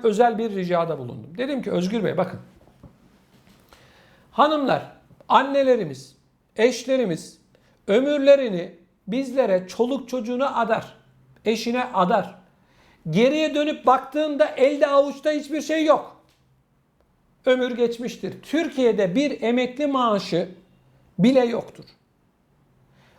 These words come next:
Onun için bu kampanyadan, bu büyük fırsattan bu vatandaşlarımızın,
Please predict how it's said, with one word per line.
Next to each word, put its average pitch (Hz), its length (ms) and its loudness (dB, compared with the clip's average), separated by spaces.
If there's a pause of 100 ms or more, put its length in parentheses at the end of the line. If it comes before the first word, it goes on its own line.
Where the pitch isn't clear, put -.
(120)
Onun 294 320 4
için 165 520 -6
bu 320 200 0
kampanyadan, 262 880 0
bu 233 260 -2
büyük 269 320 2
fırsattan 262 800 0
bu 302 120 0
vatandaşlarımızın, 247 1120 -2